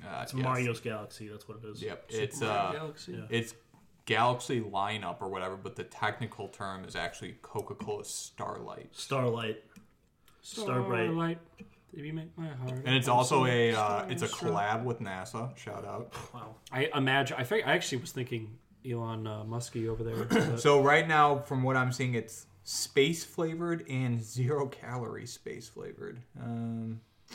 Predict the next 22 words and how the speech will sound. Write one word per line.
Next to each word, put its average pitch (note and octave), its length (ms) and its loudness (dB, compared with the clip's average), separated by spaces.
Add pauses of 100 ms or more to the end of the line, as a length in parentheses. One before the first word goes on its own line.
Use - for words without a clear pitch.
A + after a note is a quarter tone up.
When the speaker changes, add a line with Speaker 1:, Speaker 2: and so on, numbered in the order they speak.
(640)
Speaker 3:
see, - 240 -6
I B2 80 -4
don't D3 160 -8
even A2+ 140 -6
know A2+ 220 -4
how A2 80 -4
to G#2+ 240 -6 (200)
Speaker 2:
I - 20 -16
think B2+ 160 -2
you C3+ 60 -2
just C3 100 2
Speaker 3:
take C#3 120 4
Speaker 2:
have - 60 -4
to. C3+ 60 -2
Speaker 3:
that, B2 80 -4
Speaker 2:
We B2 80 -2
just B2+ 160 0
Speaker 3:
though. C3 60 2
Speaker 2:
have A#2 100 0
to A#2 80 -6
try A#2 300 -4
it, G#2+ 200 -6